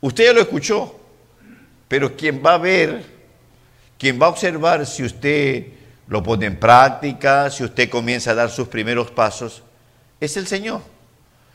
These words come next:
El Señor nos mira. Y usted se preguntará, "¿Y por qué nos mira?". Porque somos de alto precio para Él. Somos seres humanos escogidos.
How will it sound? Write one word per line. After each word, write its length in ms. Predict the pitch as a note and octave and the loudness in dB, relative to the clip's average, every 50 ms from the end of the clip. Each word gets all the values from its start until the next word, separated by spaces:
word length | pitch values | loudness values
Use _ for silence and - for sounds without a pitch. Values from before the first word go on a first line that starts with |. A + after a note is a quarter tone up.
| _ _ _ _ _ _ _ _ _ _ | _ _ _ _ _ _ _ _ _ _
El 100 | - B2+ | -8 -6
Señor 280 | - D3+ D3 E3+ G3 G3+ | -4 -4 -4 -4 -4 -2
nos 160 | G3 F#3 E3 | -2 -4 -4
mira. 480 | F3 G#3+ G#3+ G3 C#3+ G#2+ F2+ - - - - _ _ _ _ _ _ _ _ _ _ _ _ _ _ _ _ _ _ - | -4 -4 -4 -2 -2 -4 -4 -6 -12 -20 -20 _ _ _ _ _ _ _ _ _ _ _ _ _ _ _ _ _ _ -8
Y 60 | D#3+ | -8
usted 180 | D#3 - A3 | -6 -6 -6
se 100 | G3+ - | -6 -4
preguntará, 400 | G#3+ G#3 F#3 F3+ D#3+ F3+ F3 F#3+ | -2 -2 -4 -4 -4 -4 -4 -4
"¿Y 60 | F#3+ F#3 | -4 -6
por 240 | F#3 F3 E3 C#3+ | -6 -8 -8 -6
qué 100 | E3 G3+ | -6 -6
nos 180 | G3+ G#3 G3 F3+ | -6 -6 -8 -10
mira?". 440 | F#3 G#3 G3+ F3+ D#3 B2+ A#2 - - | -8 -8 -6 -6 -6 -6 -6 -8 -8
Porque 320 | C3 B2+ B2 A#2+ C3 B2+ | -8 -8 -6 -6 -8 -8
somos 440 | B2 - - E3 E3 E3 E3 D#3+ D3 | -8 -6 -6 -6 -6 -4 -8 -8 -6
de 240 | C#3 C#3 C3+ C#3+ - - | -6 -6 -6 -6 -4 -2
alto 520 | D3 D#3+ E3+ E3 E3 - - D3 - - | -2 -2 -2 -4 -8 -8 -8 -8 -8 -6
precio 460 | - D3+ D#3 D#3 D3 - - A#2 G2 | -6 -6 -6 -6 -10 -6 -6 -6 -4
para 220 | - G2+ F#2 F#2 D#2+ | -4 -4 -2 -2 -4
Él. 180 | D#2 - - - - _ _ _ _ _ _ _ _ _ _ _ _ _ _ _ _ _ _ _ _ _ _ _ _ _ _ - | -4 -6 -12 -16 -20 _ _ _ _ _ _ _ _ _ _ _ _ _ _ _ _ _ _ _ _ _ _ _ _ _ _ -20
Somos 500 | - - - F3 F3 E3+ F3+ F3+ E3 - | -12 -4 0 0 0 0 0 -4 -4 -6
seres 560 | - - - - - E3 E3 E3 D#3+ D3+ - | -10 -16 -14 -8 -4 -4 -2 -2 -4 -6 -6
humanos 500 | D#3 D3 D3 E3 E3 E3 E3 D3+ C#3 - - | -8 -6 -4 -6 -6 -6 -6 -10 -10 -4 -2
escogidos. 880 | D#3+ D3+ D3 - - - D3 C3+ C3+ - G3 G3 F3 C#3 A#2+ G2 F2 | -2 -2 -2 -4 -4 -2 -2 -2 -2 -4 -6 -6 -4 -4 -4 -6 -8